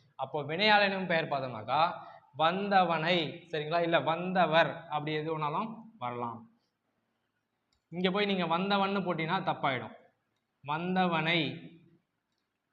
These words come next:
அல்லது வந்தவர் அப்படின்னு வந்தாக்கா அந்த செயல் செய்ததை குறிக்கும். தொழிற்பெயர் பார்த்தோம்னாக்கா தல் விகுதி. இந்த வேர்ச்சொல்லோடு வா, சார் நீங்க வான்ற வேர்ச்சொல்லோடு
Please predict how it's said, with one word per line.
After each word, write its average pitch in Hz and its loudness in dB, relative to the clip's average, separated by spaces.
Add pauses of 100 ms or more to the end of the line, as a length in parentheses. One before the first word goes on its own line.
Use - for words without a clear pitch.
(120)
அல்லது 160 -2 (120)
வந்தவர் 160 0 (2000)
அப்படின்னு 170 -2
வந்தாக்கா 147 2 (320)
அந்த 151 -6 (120)
செயல் 190 2
செய்ததை 185 2
குறிக்கும். 131 -6 (340)
தொழிற்பெயர் 196 4
பார்த்தோம்னாக்கா 151 0 (480)
தல் 208 4
விகுதி. 165 2 (140)
இந்த 156 -6 (120)
வேர்ச்சொல்லோடு 175 2 (400)
வா, 185 10 (600)
சார் 196 0
நீங்க 180 -2 (120)
வான்ற 196 4
வேர்ச்சொல்லோடு 160 0